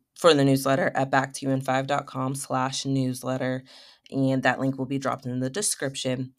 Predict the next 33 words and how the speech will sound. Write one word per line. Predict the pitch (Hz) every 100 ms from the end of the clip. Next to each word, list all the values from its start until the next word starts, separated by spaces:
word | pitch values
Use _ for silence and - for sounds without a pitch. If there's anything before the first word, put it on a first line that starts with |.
| - - - _ _ -
And | 151 143 139 139
that | 277
way | 269
you | 269 247
will | 220 220
have | - 196 180 180
a | - 160 160
visual | 143 151 143 147 143
representation | 139 135 135 135 135 131 131 127
of | 131 127
where | 131 131
your | 143
time | 180 - 139 143
commitments | 160 151 143 143 139 -
are. | 135 131 131 135 - - _ -
And | 180
you | 247
can | 269
start | 262 247
making | 233 226 220
decisions | 220 240 226 151 139 -
on | 156
where | 156 165
you | 170
can | - 165
pull | 139 143
back | 139 143 175
from | - 165
things | 151 160 156 143
that | 131
aren't | 123 123
serving | - 208 202 196 180
you, | 175 170 160 160